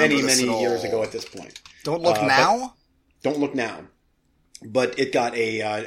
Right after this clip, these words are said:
Speaker 1: a new four, like, literally it's a, on a U H D disc, so, um, I'm halfway through that.
Speaker 2: I have no memory of this.
Speaker 1: Huh. Well, I'll review it next episode.
Speaker 2: Alrighty.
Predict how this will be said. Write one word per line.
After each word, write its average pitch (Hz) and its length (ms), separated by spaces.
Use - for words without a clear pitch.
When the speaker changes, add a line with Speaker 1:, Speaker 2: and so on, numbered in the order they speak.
Speaker 1:
a 120 40
new 120 240
four, 127 260
like, 120 180
literally 127 420
it's 117 140
a, 120 140
on 127 160
a 120 60
U 120 180
H 113 220
D 110 400
disc, 101 320
so, 104 400
um, 98 600
I'm 123 140
halfway 139 320
through 123 180
that. 147 340
Speaker 2:
I 135 80
have 117 140
no 120 260
memory 113 300
of 104 80
this. 104 300
Speaker 1:
Huh. 220 180
Well, 156 140
I'll 247 240
review 196 320
it - 160
next 151 320
episode. 117 520
Speaker 2:
Alrighty. 117 440